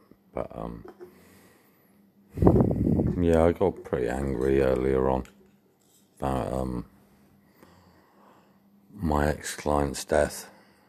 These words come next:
Um, going into mental health, you know, going to a bit more. Um,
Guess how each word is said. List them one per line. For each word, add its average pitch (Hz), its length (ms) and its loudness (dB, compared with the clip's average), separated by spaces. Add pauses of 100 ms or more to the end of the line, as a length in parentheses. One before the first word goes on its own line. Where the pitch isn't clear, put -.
(520)
Um, 64 540 -4 (1080)
going 67 360 -4
into 65 340 -6
mental 65 380 -10
health, 64 480 -6
you 65 180 -8
know, 64 220 -8 (260)
going 69 300 -6
to - 180 -6
a 65 60 -4
bit 69 200 -8
more. 67 300 -4 (340)
Um, 73 300 -8